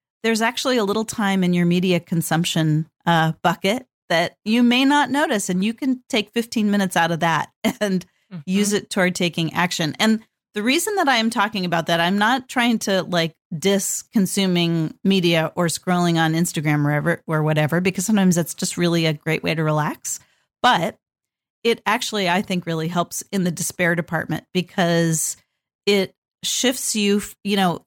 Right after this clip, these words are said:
Speaker 1: from receiving, uh, you know, all the sort of that cacophony of messages out there, and really gives your mind a time to focus on something that's productive.
Speaker 2: Mm-hmm.
Speaker 1: So, you know, that simple thing of taking fifteen, fifteen minutes away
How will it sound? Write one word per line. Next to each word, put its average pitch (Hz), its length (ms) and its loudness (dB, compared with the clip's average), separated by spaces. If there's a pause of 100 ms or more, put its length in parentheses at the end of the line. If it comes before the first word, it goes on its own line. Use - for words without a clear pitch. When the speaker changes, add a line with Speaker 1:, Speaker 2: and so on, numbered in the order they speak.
Speaker 1:
from 180 420 2
receiving, 214 760 2
uh, 170 380 2
you 190 100 -4
know, 180 240 -2
all 190 320 2
the 175 160 -8
sort 175 300 -4
of 160 100 -6
that - 260 -6
cacophony 175 560 -2
of 151 80 -4
messages 180 540 -4
out 202 220 -4
there, 220 340 -2 (320)
and 220 240 2
really 233 320 0
gives 208 360 -2
your 185 180 2
mind 185 400 2
a 175 60 -2
time 180 200 0
to 175 120 -2
focus 190 440 -2
on 165 160 2
something 160 340 0
that's 143 180 -2
productive. - 640 -6 (240)
Speaker 2:
Mm-hmm. - 160 -20
Speaker 1:
So, 185 680 2
you 208 120 -2
know, 170 360 0 (100)
that 190 200 -2
simple 190 300 0
thing 185 340 0
of 165 100 -2
taking 175 360 -2
fifteen, 180 580 -2
fifteen 202 400 2
minutes 180 300 2
away 170 560 2